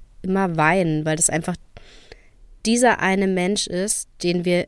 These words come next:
nie kennenlernen durften. Und ich hab jetzt einen Sohn, eine Tochter, gleicher Genpool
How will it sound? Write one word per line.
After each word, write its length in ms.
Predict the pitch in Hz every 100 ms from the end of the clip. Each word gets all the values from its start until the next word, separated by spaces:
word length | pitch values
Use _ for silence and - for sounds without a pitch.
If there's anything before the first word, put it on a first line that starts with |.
| -
nie 220 | 190 196
kennenlernen 580 | 202 196 185 175 160 151
durften. 400 | 151 151 - 151
Und 180 | 151 147
ich 140 | 156
hab 160 | 180 -
jetzt 320 | 180 - -
einen 160 | - 165
Sohn, 220 | 170 208
eine 240 | 190 180 180
Tochter, 480 | 214 214 - 170 214 - - - -
gleicher 380 | 208 220 262 240
Genpool 720 | 226 240 240 - 208 208 269